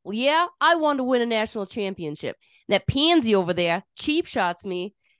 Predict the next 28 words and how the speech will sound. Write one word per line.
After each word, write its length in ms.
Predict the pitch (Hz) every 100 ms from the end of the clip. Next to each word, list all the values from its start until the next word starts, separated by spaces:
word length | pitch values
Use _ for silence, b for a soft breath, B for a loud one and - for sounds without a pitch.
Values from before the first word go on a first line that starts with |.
| _ _ -
I 120 | 269
get 140 | 311
tossed 300 | - 277 277
out 80 | 262
of 60 | 226
the 40 |
game. 300 | 196 226 277
He 100 | 277
steals 300 | - 320 330
the 100 | 262
ring 200 | 254 302
right 160 | 285 262
off 180 | 277 285
my 100 | 214
finger. 380 | - 311 359 370 _ _
How 180 | 381
would 180 | 381 294
you 140 | 311 294
feel? 340 | 233 160 147
Hey, 280 | - 302 196
we 160 | 175 208
were 140 | 254
all 180 | 277 247
throwing 320 | 202 185 180
cheap 220 | 196 190
shots 320 | - 180 175
that 140 | 170 131
night. 380 | 160 143 320